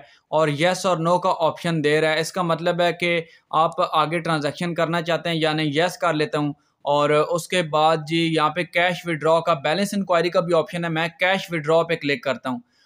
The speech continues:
और उसके बाद अमाउंट टाइप कर लेते हैं। अमाउंट मैं कुछ भी फ़ाइव थाउजेंड टाइप कर लेता हूँ, ठीक है। फ़ाइव थाउजेंड टाइप करने के बाद यस, अ, कन्फर्म, सॉरी, कन्फर्म का ऑप्शन है, कन्फर्म पे क्लिक करता हूँ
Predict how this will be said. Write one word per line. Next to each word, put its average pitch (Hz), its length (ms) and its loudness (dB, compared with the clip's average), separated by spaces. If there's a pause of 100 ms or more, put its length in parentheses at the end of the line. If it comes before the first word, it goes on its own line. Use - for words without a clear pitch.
(140)
और 160 100 2
उसके 165 180 -4
बाद 180 180 2
अमाउंट 175 380 2
टाइप 170 280 0
कर 165 120 2
लेते 151 220 0
हैं। 160 60 2
अमाउंट 165 360 0
मैं 170 200 -2
कुछ 170 180 -2
भी 165 180 -2
फ़ाइव 170 460 0
थाउजेंड 160 380 0
टाइप 139 260 -2
कर 135 140 0
लेता 127 220 -4
हूँ, 123 80 -6
ठीक 160 220 -2
है। 160 120 2 (200)
फ़ाइव 175 340 0
थाउजेंड 175 380 0
टाइप 170 300 0
करने 175 260 0
के 165 80 -4
बाद 165 320 0
यस, 170 400 0
अ, - 40 -12 (500)
कन्फर्म, 151 440 0
सॉरी, 151 300 -2
कन्फर्म 151 420 0
का 170 100 0
ऑप्शन 160 280 0
है, 160 60 0
कन्फर्म 160 440 0
पे 185 100 0
क्लिक 170 260 -2
करता 156 260 0
हूँ 151 200 0